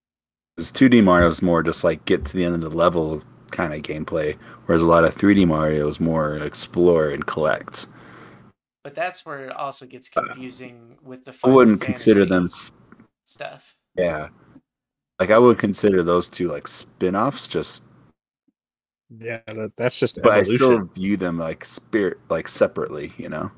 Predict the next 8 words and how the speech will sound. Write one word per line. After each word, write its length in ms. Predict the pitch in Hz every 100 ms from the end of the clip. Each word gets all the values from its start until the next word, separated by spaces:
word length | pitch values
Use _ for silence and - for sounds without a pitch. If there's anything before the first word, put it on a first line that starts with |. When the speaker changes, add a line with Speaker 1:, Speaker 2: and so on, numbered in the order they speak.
| _ _ _ _ _ _ _ _ _ _ _ _ _ _ _ _ _ _ _ _ _ _ 113
Speaker 1:
Same 80 |
Speaker 2:
Alright. 100 | 107
Speaker 1:
thing 200 | 117 107
with, 160 | 95 90
like, 200 | 90 -
Legend 340 | 85 85 87
of 80 | 82
Zelda. 540 | 76 80 78 73 78